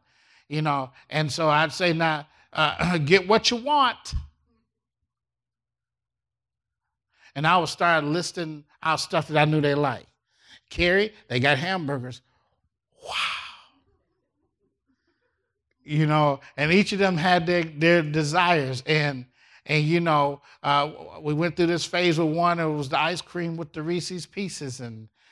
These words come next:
and, and, and, oh, yeah, I still remember them all. So I knew to get their attention, I said, "They have," and I'd list it, "so that they could refer to it and understand that they could have the best that the restaurant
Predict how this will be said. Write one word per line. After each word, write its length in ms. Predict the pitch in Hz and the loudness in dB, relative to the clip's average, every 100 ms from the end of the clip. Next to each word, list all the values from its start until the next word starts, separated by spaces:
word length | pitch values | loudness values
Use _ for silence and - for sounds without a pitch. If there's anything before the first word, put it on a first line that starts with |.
| _ - - | _ -20 -6
and, 180 | 147 156 | -2 0
and, 180 | 165 | 0
and, 300 | 165 160 151 - | 0 -2 -6 -8
oh, 120 | - | -2
yeah, 180 | 196 165 | 4 4
I 40 | 180 | 2
still 220 | - 202 | 2 0
remember 380 | 170 170 160 156 | 2 0 0 0
them 180 | 156 | 2
all. 320 | 175 165 104 _ _ _ | 2 2 -2 _ _ _
So 160 | - 196 | -4 2
I 200 | 165 196 | 4 2
knew 200 | 202 220 | 2 0
to 80 | 170 | 0
get 200 | 190 175 | -4 -2
their 100 | 175 | -4
attention, 380 | 180 214 175 | -4 -8 -6
I 80 | 175 | -6
said, 180 | 156 160 | -4 -2
"They 140 | 151 | -2
have," 480 | 143 185 214 180 170 _ _ _ _ _ _ _ - | -2 -4 -4 -6 -10 _ _ _ _ _ _ _ -10
and 160 | 131 | -6
I'd 120 | 135 | -6
list 280 | 165 208 - | -6 -10 -10
it, 100 | - _ _ _ _ _ _ _ _ _ | -20 _ _ _ _ _ _ _ _ _
"so 500 | - - - 214 220 | -10 -6 0 4 4
that 300 | 196 170 160 | 2 -2 -4
they 160 | 170 196 | -2 -2
could 280 | - 190 165 | -4 -10 -8
refer 500 | 160 147 - 233 233 | -8 -8 -8 -8 -8
to 160 | - | -14
it 200 | 107 87 _ _ _ _ _ _ _ _ _ - | -20 _ _ _ _ _ _ _ _ _ _ -6
and 160 | 165 165 | 0 0
understand 480 | 180 160 - 190 | 0 -4 -6 -6
that 120 | 170 147 | -6 -2
they 180 | 202 | 0
could 160 | 220 220 | 0 -6
have 340 | 185 185 175 | -2 0 -2
the 120 | 151 156 | -4 -8
best 520 | 180 185 151 - _ _ _ _ _ _ - | -6 -8 -8 -16 _ _ _ _ _ _ -10
that 420 | 151 156 156 - | -2 0 -2 -6
the 100 | 156 | -2
restaurant 680 | 156 147 147 151 135 123 123 | 2 2 0 -8 -10 -10 -12